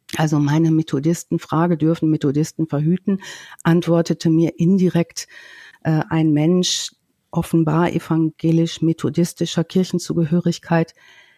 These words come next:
„Es hat speziell mit der evangelisch-methodistischen Kirche ja nichts zu tun, was du hier als Frage formulierst, sondern mit Gott und dem, was die Bibel sagt.“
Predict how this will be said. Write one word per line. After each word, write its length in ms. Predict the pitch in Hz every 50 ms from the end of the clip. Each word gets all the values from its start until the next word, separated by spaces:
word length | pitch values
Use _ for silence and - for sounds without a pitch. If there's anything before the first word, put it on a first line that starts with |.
| _ _ _ _
„Es 220 | - 165 - -
hat 160 | 180 190 - -
speziell 560 | - - 170 - - - - 165 170 196 202
mit 180 | 202 196 196
der 160 | 185 170 - -
evangelisch-methodistischen 1400 | 180 - - 175 170 160 170 175 190 190 185 - - 180 175 - 175 156 - 202 190 - - 175 165 - 160 156
Kirche 320 | - - 175 180 - 180
ja 160 | 160 160 151 151
nichts 320 | 160 165 - - - -
zu 180 | - - - 160
tun, 440 | - - - 220 226 240 233 196
was 200 | 156 139 151 -
du 100 | - 147
hier 220 | 151 - - 160 -
als 200 | - 151 - -
Frage 360 | - - 135 135 143 143 147
formulierst, 800 | - - - 147 147 151 147 143 135 135 143 160 170 - - -
sondern 360 | - 156 156 156 143 143 143
mit 200 | 135 135 - -
Gott 380 | - 190 190 185 - - - _ _ _
und 240 | - 156 151 - -
dem, 220 | 147 139 135 131
was 180 | 131 131 - -
die 140 | - 131
Bibel 400 | - - 175 185 160 147 127 127
sagt.“ 520 | 131 - - - - - - _ - -